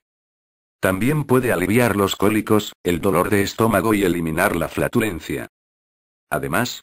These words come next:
el aceite esencial presente en las hojas de laurel es extremadamente efectivo para tratar el dolor muscular, la bronquitis, la artritis y otras enfermedades relacionadas.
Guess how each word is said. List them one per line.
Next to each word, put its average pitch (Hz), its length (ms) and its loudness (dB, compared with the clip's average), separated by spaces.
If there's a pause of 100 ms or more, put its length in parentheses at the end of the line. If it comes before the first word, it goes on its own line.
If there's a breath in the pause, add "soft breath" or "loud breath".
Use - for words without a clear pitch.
(100)
el 98 160 2
aceite 113 460 2
esencial 101 500 0
presente 113 540 0
en 101 160 0
las 87 160 0
hojas 95 340 0
de 95 80 0
laurel 90 340 -2
es 87 160 -4
extremadamente 120 840 0
efectivo 107 560 -2
para 101 200 0
tratar 92 320 0
el 95 120 -2
dolor 90 260 2
muscular, 98 500 0 (120)
la 85 100 2
bronquitis, 107 840 -2
la 90 260 2
artritis 98 460 -2
y 85 80 2
otras 98 320 0
enfermedades 92 680 0
relacionadas. 85 800 -2